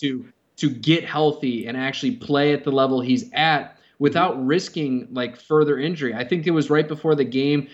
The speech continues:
where he went for, like, one oh three and two touchdowns. Like, it started off, they barely used him at all.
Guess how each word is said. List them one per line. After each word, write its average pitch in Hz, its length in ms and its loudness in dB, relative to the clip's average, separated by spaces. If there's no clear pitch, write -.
where 127 120 2
he 151 140 4
went 151 260 4
for, 156 80 -4
like, 131 220 0
one 131 220 0
oh 147 100 6
three 151 260 2
and 139 140 0
two 147 140 -2
touchdowns. 127 580 -2
Like, 123 140 -2
it 127 80 -4
started 147 300 4
off, 135 280 0
they 127 100 2
barely 127 440 2
used 131 260 2
him 117 100 -2
at 110 80 -2
all. 110 300 -2